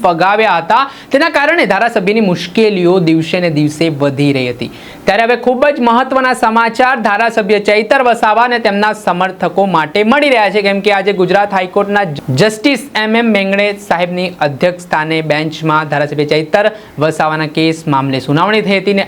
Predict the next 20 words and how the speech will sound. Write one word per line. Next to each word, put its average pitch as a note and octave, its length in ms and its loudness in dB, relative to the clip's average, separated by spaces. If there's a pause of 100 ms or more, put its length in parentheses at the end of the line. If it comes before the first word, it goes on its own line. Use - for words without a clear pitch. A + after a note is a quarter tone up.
(100)
આ - 20 2 (100)
સુનાવણીમાં D3+ 560 -2
ધારાસભ્યને C3+ 800 -2 (360)
રેગ્યુલર G3+ 520 2
જામીન F3 420 0 (220)
ગુજરાત D3+ 500 0
હાઈકોર્ટ C#3+ 460 -2
દ્વારા B2+ 300 0
આપવામાં F#3+ 420 0
આવ્યા D3+ 300 -2
છે, E3 80 -2 (260)
પરંતુ E3+ 340 -2 (140)
કેટલીક D3 400 -4
શરતો C#3+ 480 -2
મૂકવામાં A#2 480 -4
આવી A2 180 -6
છે. B2 160 -8
જે B2+ 160 0
શરતો B2+ 380 -2 (240)
આધીન E3 320 -2